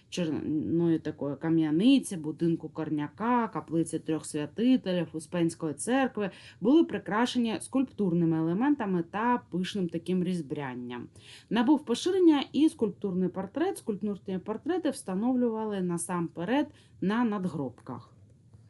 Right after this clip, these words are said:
Тоді ж славився і іконопис та світський живопис. Яскраві національні риси було втілено в різьбленому обрамленні ікон та іконостасів.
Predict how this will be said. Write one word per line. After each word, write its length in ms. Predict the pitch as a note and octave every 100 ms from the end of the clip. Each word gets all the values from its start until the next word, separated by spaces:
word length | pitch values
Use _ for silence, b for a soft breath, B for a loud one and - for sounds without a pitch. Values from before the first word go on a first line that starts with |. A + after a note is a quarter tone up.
| -
Тоді 280 | B3+ G#3+ F4+
ж 100 | -
славився 760 | G#3+ A#3+ C4 C4 - B3+ A#3+ -
і 180 | A3
іконопис 1120 | C4 - G3 - A3+ B3+ B3+ - F3 D#3+ D3 - b -
та 480 | G3 A#3+ B3+ B3 -
світський 540 | - F3 G3+ - A#3+
живопис. 800 | G3 A#3+ A3+ D#3+ C3 - C#3 - -
Яскраві 640 | G3+ B3 B3+ A#3 G3+ E3+
національні 800 | F3 F3+ F3+ G3 G3 F3 D#3+ E3
риси 320 | A#3 F4 -
було 260 | G3 F#3+ G3
втілено 560 | F3+ - D#4+ D4+ C#4+ -
в 120 | F3
різьбленому 760 | G3 F3+ E3+ A3+ D4 C#4+ C4 A#3+ B B
обрамленні 840 | - E3+ F#3 A3 B3+ A#3+ A3+ A3 G#3+
ікон 500 | F#3+ D#3+ F#3+ C4 B3+
та 240 | F3 F3+
іконостасів. 960 | G3 - F#3 G3+ F3+ - E3+ D3+ -